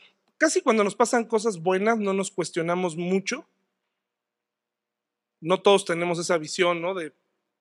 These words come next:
¿por qué a mí me pasan cosas buenas? Es-, sería bueno <laughs> preguntarme por qué a mí no merecería esto. Generalmente siempre está del lado del por qué a mí cuando nos pasan cosas malas.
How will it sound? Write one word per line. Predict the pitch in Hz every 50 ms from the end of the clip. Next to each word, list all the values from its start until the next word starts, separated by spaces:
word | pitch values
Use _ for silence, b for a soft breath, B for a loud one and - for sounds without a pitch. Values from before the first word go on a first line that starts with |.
| _ _ _ _ _ _ _ - 165
¿por | 165 151 -
qué | - 180 175 175
a | 175 175
mí | 180 190 190 190 185 - _ _ _ _
me | 175 160 151
pasan | - 175 170 - 170 160
cosas | - - - 160 151
buenas? | 170 233 277 262 226 180 147
Es-, | 151 147 175 -
sería | - 160 160 175 190
bueno | 185 214 214 240 247 226 170 151 - _ _ _ _ -
<laughs> | 170 - _ _ _ _ _ _ _ _ _ -
preguntarme | 151 165 165 170 160 185 190 190 196 190
por | 190 - 165 160 151 -
qué | - 185 180
a | 175 170
mí | 175 185 185 185 175 175 - _ _ _ _ _ _ _ _ _ _ _ _ _ _ _
no | - 165 180
merecería | 180 165 160 147 156 160 151 156 156 165
esto. | 220 233 - - 175 151 131 - _ _ _ _ _ _ _ _ _ _ _ _ _ _ _ _ _ _ _ _ _ _ _ _
Generalmente | - - 214 214 226 247 277 277 277 285 277 -
siempre | - 277 254 240 247
está | 220 - 247 240
del | 240 214 208
lado | 196 196 208 214 208
del | 190 180 165 165 160
por | - - 170 160 156 -
qué | - 185 175 170 170 170 170 170 170 170 - -
a | 151 156
mí | 165 165 170 180 196 214 _ _ _ _
cuando | - 156 147 147 143
nos | 139 131
pasan | - 143 - 151 139
cosas | 131 - 143 147 135 131
malas. | 151 156 160 156 143 131 - - - - -